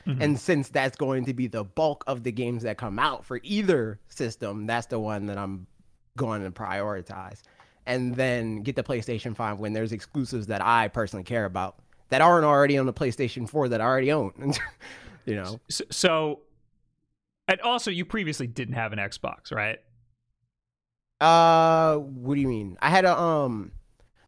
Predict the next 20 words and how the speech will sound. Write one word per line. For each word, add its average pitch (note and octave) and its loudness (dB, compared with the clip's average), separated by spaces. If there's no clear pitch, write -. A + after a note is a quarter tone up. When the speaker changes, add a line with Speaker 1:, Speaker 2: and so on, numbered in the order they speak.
Speaker 2:
first A#3+ 4
console G3+ 2
that F3 4
I E3+ 2
got D#3+ 2
last D3+ 2
gen C3+ -2
was B2+ 0
an B2 0
Xbox G#2 -2
One. E2+ -10
Then C3 2
I D3 2
got C#3 2
PlayStation C#3 -4
four C#3 0
when A2 -2
Bloodborne G#2+ -2
came F#2+ -12
out. F2 -18